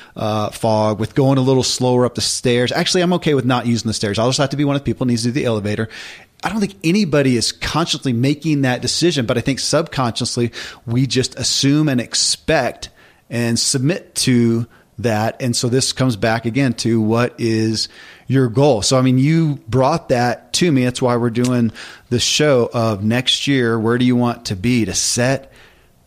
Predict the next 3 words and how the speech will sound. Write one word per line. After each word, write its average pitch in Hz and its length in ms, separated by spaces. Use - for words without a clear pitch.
a 110 380
personal, 151 640
physical, 160 640